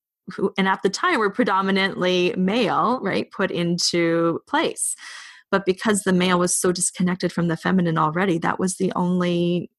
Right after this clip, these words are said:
way they knew how, right? That's what felt safe to them. That was their lens that they saw the world through.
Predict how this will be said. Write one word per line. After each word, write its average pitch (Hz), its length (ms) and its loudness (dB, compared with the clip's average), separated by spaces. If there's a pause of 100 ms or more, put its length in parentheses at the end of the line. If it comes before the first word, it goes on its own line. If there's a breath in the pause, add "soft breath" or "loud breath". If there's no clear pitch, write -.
(540)
way 175 440 4
they 165 160 2
knew 151 200 0
how, - 240 2 (260)
right? 170 200 2
That's 170 280 0
what 180 140 0
felt - 240 0
safe 214 280 2
to 254 140 2
them. 254 340 0
That 156 160 -2
was 170 200 0
their 190 260 2
lens 123 360 -2
that - 140 -10
they - 120 -2
saw - 260 0
the - 120 -6
world - 300 -2
through. - 260 -2